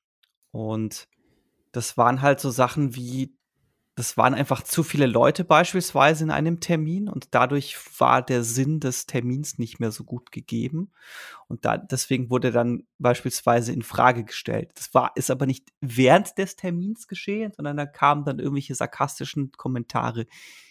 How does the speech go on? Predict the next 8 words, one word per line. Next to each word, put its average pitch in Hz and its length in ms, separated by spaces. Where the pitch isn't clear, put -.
hin-, 143 400
äh, 117 160
hinter, - 380
nach 117 240
dem 170 220
Termin. 185 600
Und, 123 260
äh, 131 320